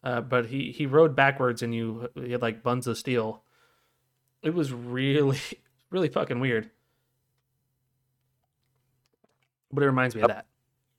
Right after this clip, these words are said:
Speaker 2: We-, weird is fine. If you have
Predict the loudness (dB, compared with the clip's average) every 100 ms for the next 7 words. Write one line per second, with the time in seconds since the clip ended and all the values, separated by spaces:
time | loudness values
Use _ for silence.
0 | _ _ _ 4 6 6 6 6 6 6
1 | 4 -2 _ -20 _ 4 4 4 2 8
2 | 10 10 8 2